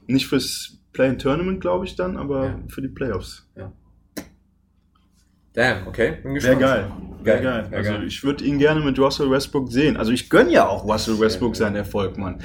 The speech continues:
Speaker 1: Ich will ihn ja erfolgreich sehen, aber er hat's bisher noch nicht bewiesen so.
Speaker 2: Er,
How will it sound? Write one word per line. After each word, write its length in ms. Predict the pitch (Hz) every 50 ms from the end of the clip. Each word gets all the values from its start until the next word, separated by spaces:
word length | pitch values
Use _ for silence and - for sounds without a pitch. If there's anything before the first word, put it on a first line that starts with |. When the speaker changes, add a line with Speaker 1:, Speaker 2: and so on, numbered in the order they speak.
| -
Speaker 1:
Ich 180 | 104 113 - -
will 120 | 196 254 320
ihn 120 | 240 214
ja 220 | 160 120 113 110
erfolgreich 600 | 104 - 120 110 - - 123 113 107 - 110 104
sehen, 220 | 101 - 113 104 110
aber 180 | 113 110 117
er 80 | 117 123
hat's 220 | 160 180 - -
bisher 260 | 165 175 165 - 180 180
noch 120 | 180 175
nicht 140 | 175 175 -
bewiesen 360 | 139 127 139 185 208 170 131 101
so. 280 | 95 87 82 - - -
Speaker 2:
Er, 200 | - 107 107